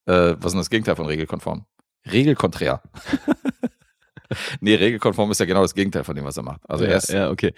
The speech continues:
Speaker 1: er
Speaker 2: Nee,
Speaker 1: verhält
Speaker 2: weil
Speaker 1: sich
Speaker 2: sonst hätte ich
Speaker 1: praktisch
Speaker 2: gleich mal wissen wollen, welche Uni das ist, Alter.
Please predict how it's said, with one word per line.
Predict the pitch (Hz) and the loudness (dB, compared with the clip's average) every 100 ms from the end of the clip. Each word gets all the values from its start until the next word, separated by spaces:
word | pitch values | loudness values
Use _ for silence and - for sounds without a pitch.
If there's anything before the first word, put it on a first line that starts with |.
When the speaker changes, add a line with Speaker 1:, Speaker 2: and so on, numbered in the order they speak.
| - | 0
Speaker 1:
er | 101 | 2
Speaker 2:
Nee, | |
Speaker 1:
verhält | 101 104 | 4 4
Speaker 2:
weil | 98 | 6
Speaker 1:
sich | |
Speaker 2:
sonst | 101 110 | 4 4
hätte | |
ich | 110 | 4
Speaker 1:
praktisch | 104 | 2
Speaker 2:
gleich | - 110 | 4 4
mal | 110 107 | 6 4
wissen | 107 120 | 4 6
wollen, | 98 98 | 6 6
welche | 92 - | 6 6
Uni | 110 135 | 4 6
das | 98 - | 4 2
ist, | - - | -6 -4
Alter. | 87 92 | 0 0